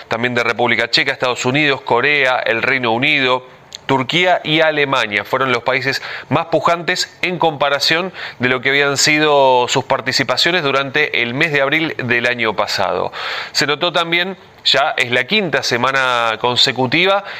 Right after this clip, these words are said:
en que los valores están en alza, principalmente para lo que tiene que ver con las lanas merino y fundamentalmente para las superfinas y ultrafinas. De dieciocho micras o menos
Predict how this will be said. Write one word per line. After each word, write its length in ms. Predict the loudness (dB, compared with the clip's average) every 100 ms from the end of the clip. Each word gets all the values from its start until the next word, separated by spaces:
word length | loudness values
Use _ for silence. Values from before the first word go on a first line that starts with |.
| -4
en 220 | -4 -2
que 120 | 0
los 120 | 0
valores 280 | 0 0 -2
están 200 | -2 0
en 80 | 2
alza, 280 | 2 2 -2
principalmente 560 | -2 -2 -2 -2 -2 -2
para 140 | 0
lo 100 | 0
que 80 | -2
tiene 160 | -2 0
que 80 | 0
ver 120 | 0
con 140 | 0
las 140 | -2 -2
lanas 400 | -2 -2 -4 -4
merino 600 | 0 2 2 2 0 -2 -4 -12 -8
y 140 | -4 -2
fundamentalmente 880 | 0 0 0 0 -2 -2 -2 -2 -2
para 220 | 0 2
las 180 | 0 0
superfinas 880 | -2 0 0 -2 -2 -2 -2 -4 -2
y 140 | 0
ultrafinas. 800 | 0 0 -2 0 -2 0 -2 -4
De 200 | -2 0
dieciocho 840 | 0 0 0 0 2 2 4 2
micras 440 | 2 -2 0 -2 0
o 160 | -2 0
menos 420 | -2 0 -2